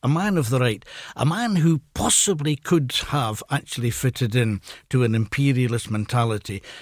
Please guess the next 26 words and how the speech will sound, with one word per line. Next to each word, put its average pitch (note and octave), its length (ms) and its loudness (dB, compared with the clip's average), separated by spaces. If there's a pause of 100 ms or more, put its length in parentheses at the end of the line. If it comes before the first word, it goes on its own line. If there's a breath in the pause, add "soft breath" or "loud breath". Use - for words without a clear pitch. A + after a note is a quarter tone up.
(120)
but A#2+ 180 -2
who C3 80 0
found A#3+ 480 0 (180 loud breath)
that A#2 180 -8
the B2 100 -2
treatment C#3+ 640 -2
of A2+ 100 -8
human C#3+ 400 4
beings A2 540 0
of - 160 -6
whatever C3+ 380 0 (100)
colour, G2+ 380 -4 (360 loud breath)
the A2+ 80 -2
word E3 220 0
racism C3+ 800 0
was A2+ 160 -2
not C3+ 240 0
current B2+ 400 0
at G2+ 120 -8
that G#2 200 -6
time, F#2 400 -8
but B2 100 0
obviously B2+ 480 -2 (200 loud breath)
racist B2+ 580 -2
practice - 560 -6
was. A#2 460 -2